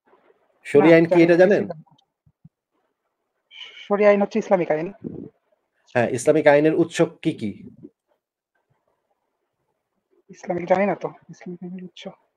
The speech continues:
Speaker 1: আচ্ছা, ইসলামিক
Speaker 2: কোরআন,
Speaker 1: আইনের
Speaker 2: হাদিস।
Speaker 1: উৎস হচ্ছে কোরআন এবং হাদিস, হ্যাঁ? আমা-, আপনাকে যে হাদিসগুলো
Speaker 2: হ্যাঁ।
Speaker 1: দেখালাম সেগুলা হচ্ছে ইসলামী আইনের উৎস।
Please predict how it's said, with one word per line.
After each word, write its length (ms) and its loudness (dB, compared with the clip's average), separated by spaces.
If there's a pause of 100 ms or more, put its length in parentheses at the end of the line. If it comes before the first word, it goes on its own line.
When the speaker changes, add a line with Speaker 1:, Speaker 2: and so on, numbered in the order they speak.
(340)
Speaker 1:
আচ্ছা, 200 -6
ইসলামিক 400 -4
Speaker 2:
কোরআন, 160 6
Speaker 1:
আইনের 140 4
Speaker 2:
হাদিস। 220 0
Speaker 1:
উৎস 100 -8
হচ্ছে 220 -8
কোরআন 240 6
এবং 180 2
হাদিস, 400 -4
হ্যাঁ? 220 -4 (360)
আমা-, 180 -2
আপনাকে 300 -4
যে 100 0
হাদিসগুলো 400 -2
Speaker 2:
হ্যাঁ। 120 0
Speaker 1:
দেখালাম 280 -2
সেগুলা 320 -4
হচ্ছে 260 -6
ইসলামী 280 -6
আইনের 380 0
উৎস। 280 -2